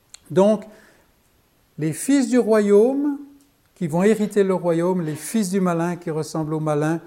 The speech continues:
ces deux semences sont très distinctes. Et cela nous permet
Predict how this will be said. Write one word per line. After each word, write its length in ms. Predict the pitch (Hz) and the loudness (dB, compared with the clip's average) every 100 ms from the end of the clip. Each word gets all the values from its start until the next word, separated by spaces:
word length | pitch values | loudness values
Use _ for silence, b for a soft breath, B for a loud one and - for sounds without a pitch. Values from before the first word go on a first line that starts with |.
| B B B B B | B B B B B
ces 460 | - - - 175 147 | -8 -8 -2 -2 0
deux 420 | 139 226 254 214 | 2 4 2 -2
semences 720 | - - 196 185 202 208 - | -6 -6 -4 -2 -4 -8 -12
sont 200 | - 160 - | -12 -12 -14
très 300 | - 202 190 | -8 -4 -4
distinctes. 1080 | 190 185 - - 196 165 117 - - - _ _ _ _ _ _ _ _ 156 | -4 -8 -6 -4 -2 -2 -6 -14 -20 -20 _ _ _ _ _ _ _ _ -10
Et 100 | 143 | -8
cela 520 | - 156 156 175 - B B B | -4 -2 0 -2 -8 B B B
nous 100 | 165 | -12
permet 500 | 160 175 151 160 160 | -8 -8 -6 -6 -8